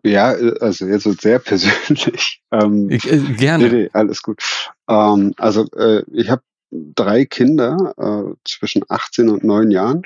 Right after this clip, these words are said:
Speaker 1: Ähm, und irgendwann, äh, kommt man an so einen Punkt und denkt, ähm, meine Kinder sollten es doch mal besser haben als ich. Das war so ganz, ganz lange Zeit die Denke, die wir hatten.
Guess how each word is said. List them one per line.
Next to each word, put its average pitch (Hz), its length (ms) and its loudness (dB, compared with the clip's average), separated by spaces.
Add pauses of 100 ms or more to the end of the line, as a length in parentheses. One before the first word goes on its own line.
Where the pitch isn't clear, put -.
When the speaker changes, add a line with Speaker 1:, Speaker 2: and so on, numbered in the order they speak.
(1080)
Speaker 1:
Ähm, 107 400 2 (120)
und 110 320 0 (320)
irgendwann, 131 680 2
äh, 110 380 -2 (280)
kommt - 180 -6
man 113 180 2
an 104 140 2
so 107 80 0
einen 98 120 0
Punkt 127 280 0
und 98 100 0
denkt, 107 400 0
ähm, 95 500 0 (540)
meine 98 220 2
Kinder 120 300 2
sollten 101 180 2
es - 100 -12
doch - 200 -2
mal 90 180 0
besser 95 340 -2
haben 87 220 0
als 78 160 -10
ich. - 240 -6
Das - 180 -2
war 87 160 0
so 85 240 -2
ganz, 98 280 -2
ganz 90 260 0
lange 92 240 -2
Zeit 95 380 -2 (480)
die - 100 -2
Denke, 98 300 2
die 90 140 -2
wir 90 100 0
hatten. 87 260 -8